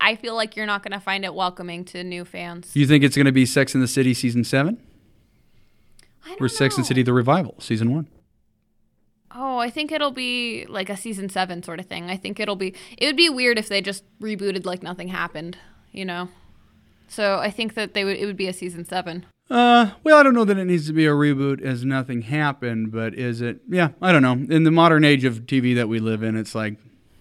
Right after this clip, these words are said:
Speaker 2: is, is there gold to prospect in this piece of intellectual property? Then let's do it. Uh, and then they can package it however they want.
Speaker 1: Yeah.
Speaker 2: Yeah. Um,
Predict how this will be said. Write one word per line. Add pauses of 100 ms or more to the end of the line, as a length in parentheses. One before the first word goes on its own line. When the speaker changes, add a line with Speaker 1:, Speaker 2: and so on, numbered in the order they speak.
(220)
Speaker 2:
is,
is
there
gold
to
prospect
in
this
piece
of
intellectual
property?
Then
let's
do
it. (480)
Uh,
and
then
they
can
package
it
however
they
want. (480)
Speaker 1:
Yeah. (220)
Speaker 2:
Yeah. (560)
Um,